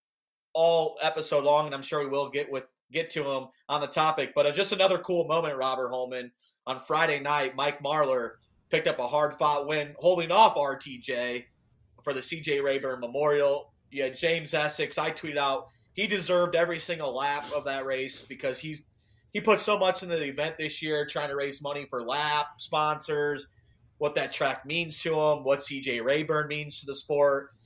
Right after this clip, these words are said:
Uh, you could tell he was very emotional when, you know, Marlar finished the race. Uh,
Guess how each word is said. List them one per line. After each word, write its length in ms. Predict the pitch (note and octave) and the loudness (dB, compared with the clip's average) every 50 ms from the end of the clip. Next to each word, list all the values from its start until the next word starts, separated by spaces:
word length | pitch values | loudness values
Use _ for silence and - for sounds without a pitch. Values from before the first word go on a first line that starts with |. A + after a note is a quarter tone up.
| _ _ _ | _ _ _
Uh, 320 | - A#2+ B2+ B2 B2 B2 - | -2 -2 0 0 0 -2 -2
you 100 | D3+ E3 | -6 -6
could 180 | F3 E3 D#3 - | -6 -6 -2 2
tell 140 | F#3 D#3+ | 2 4
he 120 | E3 F3 E3+ | 4 4 0
was 100 | D3+ C3 | -2 0
very 300 | - D#3 D#3+ E3 E3 D#3 | 2 2 4 4 2 0
emotional 760 | D#3+ D3+ D3+ D#3 D#3+ D#3+ - D#3 D3+ D3 D3 D3+ D3 D3+ D3 | 0 2 2 2 0 -2 -2 0 0 2 2 2 0 0 -2
when, 320 | C#3+ C#3 C#3 C3+ C3+ C3 C3+ _ _ - | -2 -2 -2 -2 -2 -4 -8 _ _ -14
you 80 | D3+ | -8
know, 140 | C#3+ C#3 C#3 | -4 -4 -2
Marlar 440 | C3+ C3+ C#3+ D3 D3 D3 D3 C#3 C#3+ - | 0 2 4 6 6 4 4 2 -2 -4
finished 320 | D3+ D3 D3 C#3+ - - | -6 -4 -4 -6 -8 -6
the 80 | C#3 C3 | -4 -2
race. 480 | C3+ C#3 C#3 C#3 C#3 C#3 C#3 - - | 0 0 0 0 0 -2 -4 -6 -6
Uh, 280 | C3 A#2+ A#2 A#2 A#2 | -6 -4 -4 -4 -6